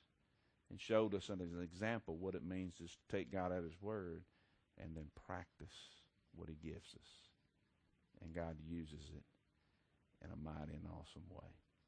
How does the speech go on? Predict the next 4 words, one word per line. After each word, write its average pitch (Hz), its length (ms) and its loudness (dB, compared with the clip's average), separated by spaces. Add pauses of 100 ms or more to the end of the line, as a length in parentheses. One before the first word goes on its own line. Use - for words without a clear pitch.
(2000)
Let's - 100 -12
trust - 380 6
Him 85 160 0
today. 80 300 -2